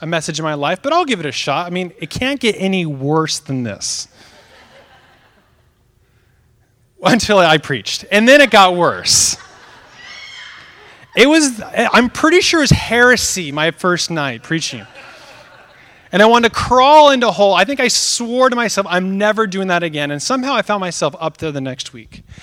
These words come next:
and the next week, and the next week. And for about a year, <laughs> I wanted to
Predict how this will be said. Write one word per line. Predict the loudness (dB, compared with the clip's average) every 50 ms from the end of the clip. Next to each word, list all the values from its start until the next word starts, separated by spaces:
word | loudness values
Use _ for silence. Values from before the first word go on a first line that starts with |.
| -20 -20 _ _ -8
and | -6 -4
the | -4
next | -4 -4 -4 -6 -10 -12 -14
week, | -16 -16 -18 -20 -20 -20 _ _ _ _ _ _ -6
and | -4 -2
the | -2
next | -2 -4 -6 -8 -10
week. | -12 -12 -10 -8
And | -8 -8 -8 -8
for | -6 -2 2 2 4 2
about | 2 0 -2 -2 -2 -2
a | -2
year, | -6 -8 -8 -8 -6 -4 -2 -2 -2 -2 -2 -4 -4 -6 -10 -12
<laughs> | -10
I | -8
wanted | -6 -4 -4 -4 -6 -6 -8
to | -10 -10 -8 -8 -10